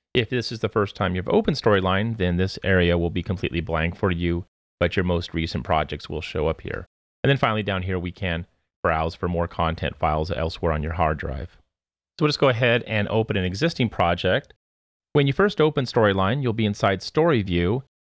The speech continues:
and Story View is just a way to give you a big picture overview of your course. You get a bird's eye view of everything in your project, and you can see the flow and the structure of your course. You can also see that we have a couple different scenes right here.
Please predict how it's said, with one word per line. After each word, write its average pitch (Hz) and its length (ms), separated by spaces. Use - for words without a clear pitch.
and 110 200
Story 139 240
View 123 180
is 113 100
just 110 220
a 117 40
way 101 160
to 95 80
give 101 220
you 101 100
a 92 60
big 107 240
picture - 360
overview 104 680
of 90 180
your 90 80
course. 123 500
You 101 100
get 104 160
a 92 60
bird's 104 280
eye 95 140
view 98 320
of 87 220
everything 107 560
in 120 120
your 156 120
project, 101 580
and 107 260
you 107 60
can 101 120
see 120 160
the 95 100
flow 113 640
and 98 120
the 90 60
structure 117 540
of 107 100
your 104 100
course. 127 580
You 117 80
can 117 120
also 113 240
see 113 180
that 101 160
we 95 100
have 98 240
a 98 60
couple - 280
different 113 360
scenes 147 400
right 85 180
here. 90 420